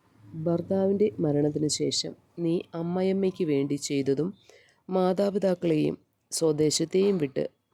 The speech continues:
അപരിചിതരായ ജനത്തിൻ്റെ ഇടയിൽ വന്നതുമെല്ലാം എനിക്കറിയാം. നിന്റെ പ്രവൃത്തികൾക്ക് കർത്താവ് പ്രതിഫലം നൽകും.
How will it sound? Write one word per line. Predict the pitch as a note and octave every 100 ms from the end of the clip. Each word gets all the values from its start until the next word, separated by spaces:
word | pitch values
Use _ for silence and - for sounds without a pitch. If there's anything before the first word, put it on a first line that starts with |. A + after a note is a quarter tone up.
| _
അപരിചിതരായ | C#3+ C3+ D3+ D3+ E3+ D#3+ D#3+ D3+ D3 -
ജനത്തിൻ്റെ | C#3+ D3+ D#3 D#3 F#3
ഇടയിൽ | F#3 C#3+ C#3+ C#3+
വന്നതുമെല്ലാം | C#3+ D3+ D#3+ D#3 D3 D3 D#3 F#3+ _
എനിക്കറിയാം. | - D3 D3+ C#3+ C#3 D3 - _ _ _ _ _ _ _ _
നിന്റെ | G3 A3 A#3
പ്രവൃത്തികൾക്ക് | F#3+ E3 D3+ E3 D#3 D3+ D#3 -
കർത്താവ് | - D3+ D3 D#3
പ്രതിഫലം | D3+ C#3+ C#3+ - D#3+ D#3+
നൽകും. | C#3 C3+ C#3+